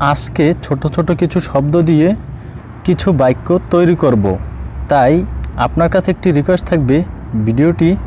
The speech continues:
শুরু থেকে শেষ পর্যন্ত দেখুন এবং ভিডিওটি দেখার পরে আপনি যদি আমার চ্যানেলে নতুন হয়ে থাকেন, অবশ্যই আরবি টু বাংলা ভাষা চ্যানেলটি সাবস্ক্রাইব করবেন। আর যদি already সাবস্ক্রাইব করে থাকেন, আপনাকে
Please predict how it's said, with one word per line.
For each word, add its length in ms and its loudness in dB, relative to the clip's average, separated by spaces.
শুরু 280 0
থেকে 280 0
শেষ 280 -2
পর্যন্ত 400 0
দেখুন 380 0
এবং 340 2
ভিডিওটি 400 2
দেখার 320 0
পরে 300 2
আপনি 340 0
যদি 220 0
আমার 280 2
চ্যানেলে 420 0
নতুন 320 0
হয়ে 200 2
থাকেন, 340 0
অবশ্যই 440 0
আরবি 240 2
টু 140 0
বাংলা 240 2
ভাষা 220 0
চ্যানেলটি 380 0
সাবস্ক্রাইব 600 -2
করবেন। 300 2
আর 140 2
যদি 240 2
already 500 2
সাবস্ক্রাইব 520 0
করে 180 2
থাকেন, 380 0
আপনাকে 460 0